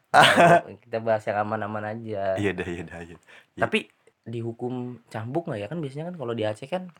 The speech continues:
Speaker 2: ada hukum-hukum cambuk gitu.
Speaker 1: Kalau itu gua nggak tahu sih, tapi gua suka nonton berita tuh. Biasanya sih yang ketahuan mesum-mesum itu, iya,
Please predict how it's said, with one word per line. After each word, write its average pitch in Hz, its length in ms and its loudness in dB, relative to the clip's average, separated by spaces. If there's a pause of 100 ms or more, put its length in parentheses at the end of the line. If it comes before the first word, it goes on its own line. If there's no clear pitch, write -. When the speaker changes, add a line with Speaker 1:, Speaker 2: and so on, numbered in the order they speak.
Speaker 2:
ada 107 260 -6
hukum-hukum 107 420 -8
cambuk 107 400 -8
gitu. - 360 -16 (440)
Speaker 1:
Kalau 95 160 -2
itu 104 180 -2
gua 117 200 2
nggak 101 240 4 (140)
tahu 90 260 -4
sih, 123 160 -8
tapi 131 360 -2 (260)
gua - 160 -2
suka 110 220 0
nonton 101 280 -2 (520)
berita 95 440 -2
tuh. 123 240 -6 (160)
Biasanya 101 400 -4
sih 127 180 -4
yang 95 460 0 (180)
ketahuan 92 400 -2
mesum-mesum 95 540 -6
itu, 131 320 -6
iya, 98 480 0